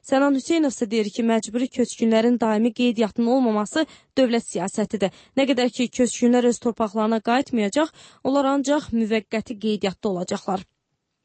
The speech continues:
Azərbaycanın bir qrup ziyalısı Azərbaycanın işğal altında olan torpaqlarına bugün gözlənilmə səfər eləyib. Bunlar Azərbaycanın Rusiyadakı fövqəladə və səlahiyyətli səfiri Polad Bülbüloğlu, Bakı Musiqi Akademiyasının rektoru Fərhad Bədəlbəyli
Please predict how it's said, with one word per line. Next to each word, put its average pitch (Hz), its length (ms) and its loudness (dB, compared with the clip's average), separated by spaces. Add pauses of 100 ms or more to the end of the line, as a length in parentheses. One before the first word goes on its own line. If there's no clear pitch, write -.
(600)
Azərbaycanın 381 720 2
bir 349 160 0
qrup 349 160 2
ziyalısı 302 640 -2 (100)
Azərbaycanın 254 800 0
işğal 262 300 -2
altında 240 440 0
olan 269 240 0
torpaqlarına 254 720 -2
bugün 226 240 0
gözlənilmə 202 480 0
səfər 202 400 -6
eləyib. 202 220 -6 (340)
Bunlar 285 220 2
Azərbaycanın 254 840 0
Rusiyadakı 247 640 -2
fövqəladə 233 540 -2
və 240 100 0
səlahiyyətli 226 560 -4
səfiri 240 380 -2 (300)
Polad 247 300 0
Bülbüloğlu, 247 600 0 (320)
Bakı 302 360 -2
Musiqi 269 360 -2
Akademiyasının 233 800 -2
rektoru 233 420 -2
Fərhad 233 400 0
Bədəlbəyli 226 560 0